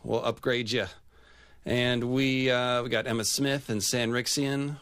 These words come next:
Bernie the Burnt. I might have said that already, but I'll say it again. Hey, guys,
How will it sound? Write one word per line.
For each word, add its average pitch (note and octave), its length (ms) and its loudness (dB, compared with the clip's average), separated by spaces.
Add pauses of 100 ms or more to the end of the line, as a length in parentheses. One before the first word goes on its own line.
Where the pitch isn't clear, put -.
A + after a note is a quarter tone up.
(760)
Bernie C3 240 2
the A#2+ 80 -2
Burnt. B2 280 0
I C3+ 40 -4
might A#2 100 0
have G#2+ 100 -2
said A2+ 180 0
that G#2+ 140 2
already, G#2 240 -2
but G#2 120 -2
I'll B1 80 -4
say - 220 -4
it - 80 -10
again. E2+ 460 -10 (880)
Hey, - 100 -4
guys, - 440 -8